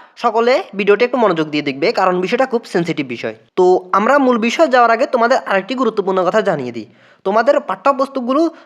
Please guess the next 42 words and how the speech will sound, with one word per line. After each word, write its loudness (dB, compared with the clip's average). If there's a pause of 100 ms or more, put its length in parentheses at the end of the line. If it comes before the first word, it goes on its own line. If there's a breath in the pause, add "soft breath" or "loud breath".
যখন 0
এনসিটিভি -2
থেকে -4
পাবলিশ -4
করা 2
হবে, 2
তখন 0
তোমরা 0
আমাদের 0
এই 2
চ্যানেলটিতে 0
বইগুলো 0
পেয়ে -2
যাবে। -4 (340)
এবং 2
তোমাদের 0
দুই -2
হাজার 2
পঁচিশ -2
সালের 4
লেকচার, 2
ফাইনাল 0
এবং 2
বিভিন্ন 2
প্রকাশনী 2
থেকে 2 (300 loud breath)
গাইড 0
বই 2
বের 0
হবে। -4 (240)
তো 6
সেই 2
গাইড 2
বইগুলো 2
সম্পূর্ণ 0
ফ্রিতে 0
আমাদের 2
এই -4
চ্যানেলটিতে 2
আপলোড -2
করা 0
হবে। -6